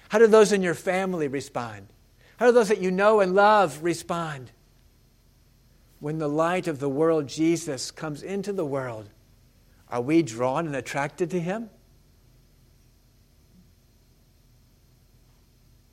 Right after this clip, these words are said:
Yes. Right? That's why you're here tonight.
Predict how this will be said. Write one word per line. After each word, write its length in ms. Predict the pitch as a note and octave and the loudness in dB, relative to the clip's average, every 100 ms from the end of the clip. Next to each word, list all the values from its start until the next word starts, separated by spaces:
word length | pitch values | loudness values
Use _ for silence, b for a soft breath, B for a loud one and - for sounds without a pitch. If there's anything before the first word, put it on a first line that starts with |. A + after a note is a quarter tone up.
| _ _ _ _ _ _ _ - | _ _ _ _ _ _ _ -12
Yes. 720 | G2+ F#2 F#2 C#3+ - - - _ _ - _ _ _ _ _ _ | -8 -6 -4 -6 -8 -18 -20 _ _ -20 _ _ _ _ _ _
Right? 260 | C3+ D#3 F3+ | 0 2 2
That's 160 | E3 | 0
why 120 | E3 F3 | 2 4
you're 120 | E3+ | 4
here 120 | F3+ | 4
tonight. 460 | F#3+ F#3 E3 C4+ | 4 4 4 4